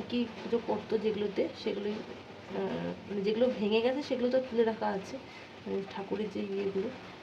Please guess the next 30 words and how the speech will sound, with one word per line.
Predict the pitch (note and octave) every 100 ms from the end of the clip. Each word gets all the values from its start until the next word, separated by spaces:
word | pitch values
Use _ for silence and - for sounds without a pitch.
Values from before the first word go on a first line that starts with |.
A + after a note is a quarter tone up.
| -
ফটো | G#3 G#3+
ফ্রেমগুলো। | G#3 G#3 F#3+ G3+
আর | F#3+
আমি | G3+ G#3 A3+
এখানে | G#3+ A#3+ B3
একটা | A#3 - A3+
ওই | G#3 F#3+ F3+ - - G3
ইয়ে | G3+ G#3
এনেছিলাম, | G3 G3 G#3 F#3+ F#3 - - - - -
ওই, | G3 F#3
উম, | F3+ F3+ F3 F3+ F3+ - - - - - - -
দেখেছো | A#3 D4+
নামগুলো | A3+ F#3 F#3+ G#3+ A3
ভুলে | G3 F3+
যাই, | F#3 F#3 - -
হনুমানজির | G#3+ G#3+ G#3 G#3 G#3+
এক | G3+ F#3 - - - -
ফো-, | - G2 F3+ - -
মানে | F3+ F3+
ফটো | F#3+ G3
ফ্রেম | G3+ G3+
এনেছিলাম, | F#3+ F#3 G#3 G#3+
হনুমান | F#3+ F#3 F#3 F#3 -
চালিসা | F#3+ F#3 G#3+ -
পড়ি | F#3+ F3+
আমি | F3+ F3+
তাই। | G3 A#3 - - - - -
আর | - - - - - -
এইখানে | C#4+ D4+ C#4 - B3+ B3
হচ্ছে, | A#3+ - - E4+